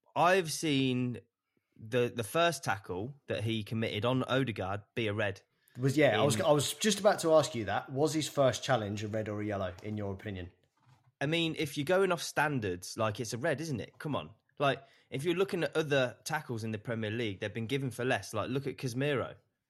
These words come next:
Speaker 2: Yeah.
Speaker 1: Like, last week, ball rolled, uh, foot rolled over the ball,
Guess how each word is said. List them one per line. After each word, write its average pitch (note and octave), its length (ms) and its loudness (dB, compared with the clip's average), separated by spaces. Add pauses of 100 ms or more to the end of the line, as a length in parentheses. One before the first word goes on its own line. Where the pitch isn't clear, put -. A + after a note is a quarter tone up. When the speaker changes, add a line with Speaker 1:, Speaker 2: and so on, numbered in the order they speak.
(140)
Speaker 2:
Yeah. G2+ 240 -6 (760)
Speaker 1:
Like, A#2 200 2
last C#3 260 0
week, C3 360 -2
ball C3 240 0
rolled, B2 300 0
uh, B2 120 -2 (160)
foot - 280 -4
rolled B2 280 0
over A#2+ 180 -2
the G#2+ 100 -8
ball, G#2 460 -2